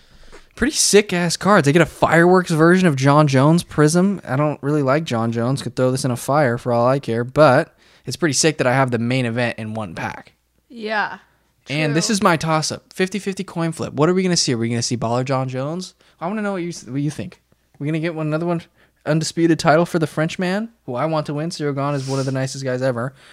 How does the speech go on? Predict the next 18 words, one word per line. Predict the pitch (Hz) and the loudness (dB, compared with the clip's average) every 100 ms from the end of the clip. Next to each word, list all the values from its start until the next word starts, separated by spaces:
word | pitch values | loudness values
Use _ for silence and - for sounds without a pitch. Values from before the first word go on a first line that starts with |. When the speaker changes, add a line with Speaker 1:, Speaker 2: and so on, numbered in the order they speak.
| - | -8
Speaker 1:
versus | 143 135 135 | -6 -4 -2
one | 143 | 0
of | 143 | 0
the | |
meanest | 139 156 127 | 0 0 -2
guys | - 95 110 | -6 -8 -8
ever, | 151 - _ _ _ _ _ _ _ _ - | -10 -12 _ _ _ _ _ _ _ _ -6
who's | 139 127 | -2 0
the | |
most | 123 123 - | 0 0 -4
manipulative | 127 123 123 131 127 120 | -4 -4 -2 -2 -2 -2
freak | - 127 123 | -4 -6 -4
I've | |
ever | 127 123 | -6 -6
seen | 135 | -6
in | 123 | -4
my | |
life. | 123 131 - | -4 -6 -10